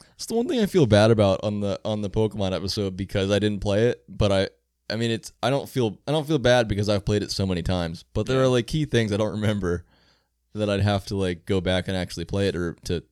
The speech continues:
Speaker 1: to remember. Uh, like, I don't, I don't remember how money worked. I know you had to buy things, but I don't know. There's, I mean, there's a var-, variety of details that I know we glossed over,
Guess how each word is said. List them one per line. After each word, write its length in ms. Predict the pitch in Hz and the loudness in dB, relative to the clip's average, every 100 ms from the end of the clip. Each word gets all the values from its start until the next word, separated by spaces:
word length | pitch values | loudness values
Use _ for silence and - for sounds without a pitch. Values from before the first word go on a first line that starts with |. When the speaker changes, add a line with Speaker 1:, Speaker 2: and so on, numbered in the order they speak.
| - | 0
Speaker 1:
to 180 | 110 101 | 4 4
remember. 480 | 85 76 71 76 - | 2 -2 -6 -8 -8
Uh, 100 | - - | -8 -6
like, 180 | 87 82 | -4 -2
I 120 | 92 | -2
don't, 140 | 98 - | -4 -8
I 60 | 71 | -12
don't 160 | 95 95 | -8 -6
remember 320 | 90 117 98 | -4 -2 -2
how 100 | 87 | -4
money 260 | 85 78 | -6 -6
worked. 300 | 80 80 82 | -4 -4 -4
I 80 | - | -2
know 80 | 117 | 0
you 80 | 117 | 0
had 100 | 104 | 0
to 60 | 101 | 2
buy 220 | 90 82 | 2 2
things, 440 | 104 110 92 95 | 2 0 0 -6
but 280 | - 90 78 _ _ _ _ _ _ _ _ _ _ - | -2 0 0 _ _ _ _ _ _ _ _ _ _ -8
I 120 | 95 | -6
don't 100 | 110 | -2
know. 140 | 113 | 0
There's, 160 | 95 117 | -2 -2
I 120 | - | -2
mean, 100 | 127 | 0
there's 120 | 135 | 4
a 80 | 123 | 4
var-, 320 | 101 98 101 | 6 4 4
variety 520 | 107 104 101 113 104 87 | 4 4 6 4 4 0
of 100 | 82 | -2
details 540 | 98 98 92 82 - | -4 -2 -2 -2 -4
that 220 | 82 67 _ _ _ _ - | -6 -6 _ _ _ _ -4
I 140 | 113 117 | 0 2
know 280 | 101 101 | 2 2
we 180 | 90 87 | 2 0
glossed 400 | 92 90 82 - | 0 0 -2 -2
over, 440 | 85 87 98 104 | -2 0 0 0